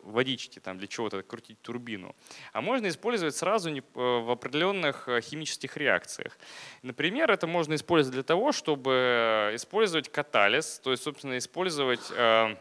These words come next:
раскладывать воду на водород и кислород. Таким образом, такие электростанции, они напрямую могут без лишних преобразований стать генераторами чистого водорода. А водород у нас предполагается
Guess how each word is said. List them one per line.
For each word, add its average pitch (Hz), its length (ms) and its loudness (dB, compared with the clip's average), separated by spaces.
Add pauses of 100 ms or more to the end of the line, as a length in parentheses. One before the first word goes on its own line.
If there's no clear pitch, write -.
(520)
раскладывать 143 640 4
воду 113 460 0 (100)
на 104 320 0
водород 123 640 -2 (160)
и 160 320 -8 (720)
кислород. - 580 -4 (360)
Таким 202 260 -2
образом, 185 380 2
такие 156 400 -2
электростанции, 151 880 0
они 139 180 2
напрямую 156 720 -2
могут 117 400 -4
без 110 220 -8
лишних 139 320 -6
преобразований 135 1400 0
стать 180 240 0
генераторами 131 640 2
чистого 110 640 -4 (260)
водорода. 127 540 4
А - 20 2
водород 165 340 2
у 151 40 -4
нас 160 120 -4
предполагается 117 920 -2